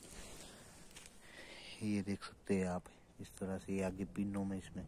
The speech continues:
सेब लगे हुए हैं। ये भी पाँच या से छः साल का पौधा है, तो इसमें आप देख सकते हैं setting। कितनी अच्छी हो स-, हो रखी है। तो इसमें भी कम से कम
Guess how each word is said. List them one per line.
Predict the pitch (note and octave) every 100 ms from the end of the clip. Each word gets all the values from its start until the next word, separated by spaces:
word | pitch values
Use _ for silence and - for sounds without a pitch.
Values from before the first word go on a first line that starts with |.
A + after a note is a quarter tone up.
| - -
सेब | G2+ F#2+ F#2+
लगे | F#2 F#2+
हुए | F2+ F2+ F2
हैं। | F2+ - - - - - - - - -
ये | G#2
भी | G2+ G#2
पाँच | G2+ G2 G2
या | G2
से | F#2+ - G2
छः | - G#2 G2+
साल | G2 F#2+
का | F#2 F2+ - - - - - - -
पौधा | G2 F#2+ G2+ F#2
है, | F#2+ A2 - - - - - - - - - - -
तो |
इसमें | G#2 - G2
आप | F2 - - - - -
देख | F#2 G2 F#2
सकते | - - -
हैं | F#2 F#2
setting। | - F#2 F#2+ F#2+ - - - - - - - - -
कितनी | - G#2+ G2+
अच्छी | - G#2+
हो | G2 F#2
स-, | F#2 E2+ -
हो | G2+
रखी | G2 - -
है। | F#2+ G2+ -
तो | G#2+
इसमें | G#2 A2 G#2
भी | G#2
कम | G#2 G2+
से | -
कम | G2+